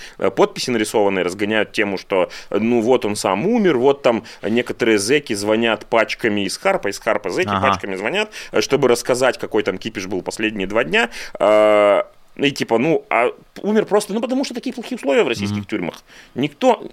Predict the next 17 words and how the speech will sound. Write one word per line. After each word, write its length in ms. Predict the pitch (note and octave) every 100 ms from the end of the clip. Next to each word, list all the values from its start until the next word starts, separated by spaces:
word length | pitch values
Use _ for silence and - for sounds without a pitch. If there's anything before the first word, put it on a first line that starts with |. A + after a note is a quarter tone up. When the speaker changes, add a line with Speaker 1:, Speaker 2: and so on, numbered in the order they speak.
| -
Speaker 1:
система 580 | - G#3+ - - D4+ A3
виновата, 420 | C3 G#2+ G#2+ E2+ D#2+
вся 260 | - B2
большая 380 | C#3+ C3 E3+ D#3
система. 460 | C3+ - B3+ B3+ C3 - -
Вот 140 | C3 -
плохие-плохие 580 | - G3 C#3+ D#3 D3+
тюрьмы, 400 | D3 C#4+ C4 F#3 - -
такие 240 | C3 F#3
холодные 500 | - C3+ D3 C#3 A#2
шизо, 440 | G#2+ B2 C#3+ G#3+ G3+ - -
э, 100 | -
такое 260 | - D#3
плохое 280 | B2+ - C#3
питание, 440 | C3 D#3 F#3 D#3+
оно, 280 | A#2 B2 A#2+ - -
э, 320 | - G2+ G2+